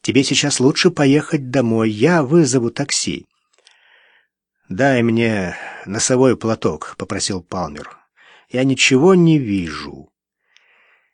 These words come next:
Я дал ему платок, и он подержал его у подбитого глаза,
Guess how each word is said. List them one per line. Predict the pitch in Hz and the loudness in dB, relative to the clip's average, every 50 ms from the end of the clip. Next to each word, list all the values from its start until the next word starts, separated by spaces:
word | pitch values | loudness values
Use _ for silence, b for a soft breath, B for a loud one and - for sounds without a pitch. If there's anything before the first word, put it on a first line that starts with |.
| _ _ _ | _ _ _
Я | - 151 180 180 | 0 2 2 4
дал | 131 160 160 165 160 | 4 4 4 4 4
ему | 156 165 165 165 | 4 4 4 4
платок, | 156 - 147 151 156 - 196 190 - - | 4 2 2 2 4 4 2 4 6 4
и | 135 | 4
он | 135 143 143 131 | 6 4 2 2
подержал | - 139 123 127 135 127 120 135 170 180 175 156 | 0 0 2 2 2 2 2 2 2 2 2 2
его | 131 120 123 113 120 117 | 2 2 2 2 2 0
у | - 127 | 0 -4
подбитого | 110 - 123 110 104 101 120 117 - 120 113 113 | -4 -4 -4 -4 -2 -2 -2 -2 0 -2 -2 -2
глаза, | 107 101 117 143 170 175 170 147 139 147 143 | -2 0 0 2 2 2 2 2 0 -2 -4